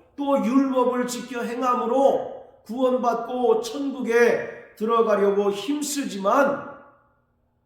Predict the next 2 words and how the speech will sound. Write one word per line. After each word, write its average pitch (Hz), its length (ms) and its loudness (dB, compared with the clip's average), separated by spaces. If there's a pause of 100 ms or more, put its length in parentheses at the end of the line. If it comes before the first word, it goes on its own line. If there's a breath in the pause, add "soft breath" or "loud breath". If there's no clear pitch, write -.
(420)
율법으로 269 880 2
하나님께 226 880 -2